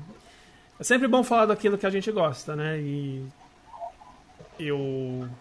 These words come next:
vinte e dois anos que eu trabalho no Instituto e eu tenho um carinho muito grande por essa instituição, assim como eu tenho pela funsai também,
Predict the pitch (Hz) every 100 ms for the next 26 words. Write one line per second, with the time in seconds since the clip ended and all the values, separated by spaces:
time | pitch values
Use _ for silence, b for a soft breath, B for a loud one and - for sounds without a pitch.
0 | - 220 143 190 190 175 160 165 196 185
1 | 160 147 151 151 147 - 196 220 226 226
2 | 226 226 196 202 220 208 196 180 165 160
3 | 170 165 170 175 214 214 165 151 156 151
4 | 147 147 151 - - 151 - 175 175 208
5 | 202 185 185 180 170 156 165 147 - 160
6 | 156 147 139 156